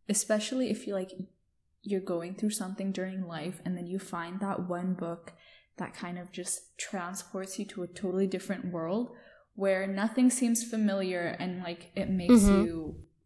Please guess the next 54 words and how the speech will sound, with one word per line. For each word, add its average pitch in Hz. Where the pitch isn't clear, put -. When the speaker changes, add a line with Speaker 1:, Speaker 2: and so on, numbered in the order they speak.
Speaker 1:
basically 254
forget 185
everything. 170
It's -
Speaker 2:
Yeah. 214
And 254
it 311
was 392
kinda 359
crazy 285
because 233
I 208
would 220
look 196
forward 202
to 190
lunch, 185
like, 190
even 196
though, 185
like, 185
I 156
didn't 190
even 190
know 175
where 170
I 143
would, 165
like, 165
sit. -
Like, 180
I 165
just -
knew 180
that 165
I 160
was 170
gonna 175
bring 175
my 156
book 160
and 160
just 170
kinda 170
enjoy 160
that 151
thirty 165
minutes 151
being, 165
like, 160
immersed 156
into 156
the 156
story. 175